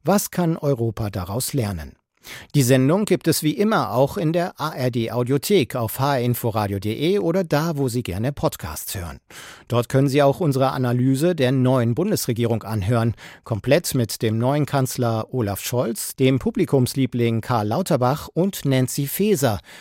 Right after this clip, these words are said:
bis eben noch Fraktionschefin der S P D im Hessischen Landtag. Diesen Posten wird sie demnächst abgeben. Seit Mittwoch ist Faeser Bundesinnenministerin.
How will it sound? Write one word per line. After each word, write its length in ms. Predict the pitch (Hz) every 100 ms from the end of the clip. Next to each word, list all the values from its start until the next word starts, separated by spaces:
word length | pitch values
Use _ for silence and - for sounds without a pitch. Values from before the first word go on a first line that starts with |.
| -
bis 160 | - 110
eben 380 | - 208 180 123
noch 320 | 113 107 -
Fraktionschefin 800 | - 123 - 175 214 - 117 127
der 100 | 110
S 120 | 110 -
P 80 |
D 140 | 113 175
im 100 | 139
Hessischen 400 | 123 - 123 110
Landtag. 500 | 113 120 175 208 - - - _ -
Diesen 220 | 95 101
Posten 360 | 104 90 101
wird 120 | 95 90
sie 100 | 92
demnächst 400 | 101 104 107 -
abgeben. 520 | - - 123 135 127 - - -
Seit 320 | 180 175 -
Mittwoch 500 | 180 - 156 147 -
ist 280 | - 131 -
Faeser 540 | - 110 101 107 131 -
Bundesinnenministerin. 1400 | 113 95 131 - - - 143 98 85 78 - - 78